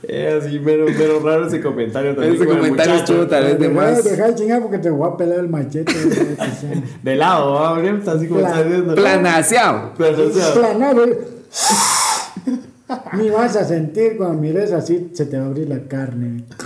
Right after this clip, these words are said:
Speaker 2: Don Nefta, ¿y usted qué hace en su día a día? ¿Qué, cómo es un día en,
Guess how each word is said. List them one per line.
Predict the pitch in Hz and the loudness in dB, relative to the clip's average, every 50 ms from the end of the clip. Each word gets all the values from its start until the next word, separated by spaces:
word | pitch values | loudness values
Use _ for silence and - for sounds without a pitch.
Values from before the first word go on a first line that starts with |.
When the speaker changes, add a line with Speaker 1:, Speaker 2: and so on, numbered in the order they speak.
| 254 277 214 170 - _ _ _ _ _ _ _ _ - | -16 -16 -18 -20 -20 _ _ _ _ _ _ _ _ -4
Speaker 2:
Don | - 135 135 | -2 0 0
Nefta, | 151 170 165 131 196 | 0 -2 0 0 0
¿y | 185 175 | 2 2
usted | 165 175 180 175 | 2 0 -2 -2
qué | 175 180 | 0 0
hace | 180 190 190 196 | 0 2 2 0
en | 190 | 0
su | 185 165 147 135 | 0 -2 -2 0
día | 139 151 170 170 | 0 0 0 0
a | 175 | 2
día? | 170 175 196 202 196 190 | 2 2 2 0 -2 -4
¿Qué, | - 160 156 160 | -6 -8 -8 -6
cómo | - 151 160 165 165 165 | -8 -6 -4 -2 -2 -2
es | 165 170 170 170 | -2 -2 -4 -4
un | 160 156 | -4 -2
día | 151 165 170 170 156 139 127 120 | -2 -2 -2 -2 -2 -4 -4 -4
en, | 117 113 110 110 - - 104 - | -4 -6 -6 -8 -8 -10 -12 -14